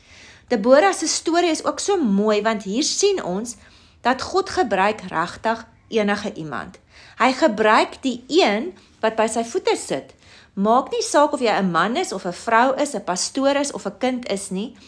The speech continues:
Dit maak nie saak hoeveel grade jy het nie. Nee, die disippels was vissermanne en tog het God deur hulle gewerk.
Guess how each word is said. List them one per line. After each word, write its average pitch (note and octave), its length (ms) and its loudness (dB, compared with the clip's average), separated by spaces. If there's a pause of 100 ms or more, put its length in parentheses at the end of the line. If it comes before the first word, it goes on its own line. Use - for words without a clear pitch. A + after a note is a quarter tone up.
(160)
Dit A#3+ 160 0
maak B3 280 4
nie G#4 80 0
saak E4 240 4
hoeveel C4+ 200 -2
grade D#4 640 4
jy F#3+ 220 0
het - 140 -6
nie. A3+ 160 -2
Nee, B3+ 500 0 (400)
die B3 140 0
disippels G#4 720 2
was C4 240 2
vissermanne C4+ 800 0 (260)
en A#3+ 240 -2
tog F#4+ 220 4
het F4+ 160 -2
God - 340 -2
deur C4 140 4
hulle G#3+ 220 0
gewerk. G3+ 640 -2